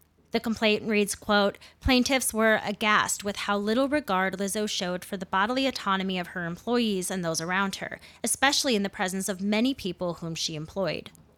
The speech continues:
Later that night, Lizzo, according to the suit, quote,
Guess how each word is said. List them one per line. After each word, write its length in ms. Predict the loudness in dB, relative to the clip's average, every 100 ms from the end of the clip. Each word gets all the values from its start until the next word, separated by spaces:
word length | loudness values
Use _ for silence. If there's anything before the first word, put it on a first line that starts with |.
| _ _ _ 2
Later 260 | 4 4
that 220 | 4 2
night, 340 | 2 0 -2 -2
Lizzo, 500 | -2 0 0 0 0
according 420 | -2 -2 -4 -4
to 100 | -6
the 100 | -6
suit, 380 | -4 -4 -4 -6 _
quote, 400 | -2 0 0